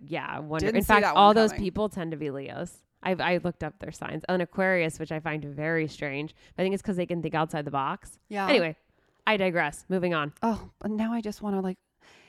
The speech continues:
Speaker 2: for those of you that don't know, as soon as I got here, I bought a bunch of hangers and I, like, redid Ilana's closet because I wanted everything to look the same and be organized and be neat and clean.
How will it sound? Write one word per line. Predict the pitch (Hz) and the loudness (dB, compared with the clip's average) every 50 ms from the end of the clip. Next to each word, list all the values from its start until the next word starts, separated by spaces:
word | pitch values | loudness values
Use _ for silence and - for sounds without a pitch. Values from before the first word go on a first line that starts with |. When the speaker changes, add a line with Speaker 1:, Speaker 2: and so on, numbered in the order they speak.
| _ _ _ _ _ _ _ _ | _ _ _ _ _ _ _ _
Speaker 2:
for | - 262 | 4 6
those | 262 269 254 | 6 8 8
of | 269 247 | 6 4
you | 247 220 | 4 2
that | 233 214 | 2 2
don't | 220 208 202 | 2 2 4
know, | 202 208 202 190 180 180 | 4 4 4 4 4 2
as | - 185 | 0 -2
soon | - 220 214 | -4 -4 -2
as | 214 220 | -2 -2
I | 202 | 0
got | 185 196 196 202 | 0 2 0 2
here, | 202 190 180 | 2 2 2
I | 170 175 | 2 2
bought | 175 190 185 | 2 2 0
a | 190 | 0
bunch | 190 185 175 190 | 0 -2 -2 -4
of | 180 | -6
hangers | 180 170 190 190 185 175 165 160 156 156 160 185 | -4 -4 -2 -2 0 0 0 0 -2 -4 -4 -6
and | - 180 175 | -4 -2 0
I, | 170 170 | 0 0
like, | 170 170 165 - | 0 -2 -2 -4
redid | - - 165 160 165 175 180 180 - 190 175 | -6 -8 -8 -6 -4 -4 -2 -2 -2 -2 -2
Ilana's | 185 180 165 165 160 156 151 - | -2 -2 0 0 -2 -2 -4 -6
closet | - - 196 190 180 165 151 131 - | -2 0 0 0 2 0 -2 -2 -2
because | 160 156 - - 180 165 156 - - | -4 -6 -6 -6 -6 -6 -6 -6 -4
I | - 175 | -4 -4
wanted | 165 - 175 170 165 165 | -2 0 0 0 0 0
everything | 160 160 170 - 175 165 | -2 -4 -4 -4 -4 -4
to | 160 | -2
look | 156 160 156 - | -4 -4 -4 -6
the | 160 | -10
same | - - 160 147 143 147 156 180 196 | -8 -8 -8 -6 -6 -6 -6 -6 -6
and | - 185 170 | -6 -4 -4
be | 170 156 | -4 -6
organized | - 147 143 143 151 156 156 160 170 180 190 - | -6 -6 -6 -6 -6 -4 -4 -4 -4 -4 -6 -8
and | 175 | -8
be | 170 175 165 | -6 -4 -4
neat | 156 151 143 147 165 185 - | -4 -4 -4 -4 -6 -6 -6
and | - 180 180 165 | -6 -6 -6 -8
clean. | - - 156 147 139 151 170 196 | -8 -8 -8 -6 -4 -4 -6 -6